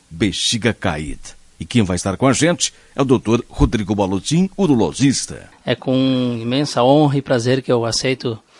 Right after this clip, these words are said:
Speaker 2: sempre o convite do meu amigo Maculan. Então, ãh, o que que a gente pode falar sobre,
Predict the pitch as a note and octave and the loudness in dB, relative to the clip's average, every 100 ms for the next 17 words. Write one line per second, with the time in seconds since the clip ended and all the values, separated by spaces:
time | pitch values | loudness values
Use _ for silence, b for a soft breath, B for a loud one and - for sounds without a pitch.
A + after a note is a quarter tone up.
0 | B B - C3+ - A#2 C#3+ B2 A#2+ A#2 | B B -2 -2 0 -2 0 0 0 -2
1 | - A#2 A#2+ A#2+ B2 A#2 A#2 - - A#2+ | -4 -2 0 0 0 0 -2 -4 6 8
2 | D#3+ - B B B B B B - D#3 | 8 4 B B B B B B -4 -2
3 | D3+ F3 F#3+ A3+ F#3+ B E3+ E3 E3+ E3 | 2 4 4 4 0 B 2 4 6 6
4 | E3 - F#3 B3 B3 A3 A3 A3 A3 F#3+ | 6 2 -2 -2 2 4 2 0 -2 -6
5 | _ - F#3 G#3 A#3 G3 G3 F#3 - _ | _ 0 6 8 8 6 0 -4 -10 _
6 | - - - D3+ D3 D#3 G3 G#3 - - | -18 -8 -2 0 4 6 6 4 2 4
7 | E3+ F3+ F3+ F#3 | 6 6 4 2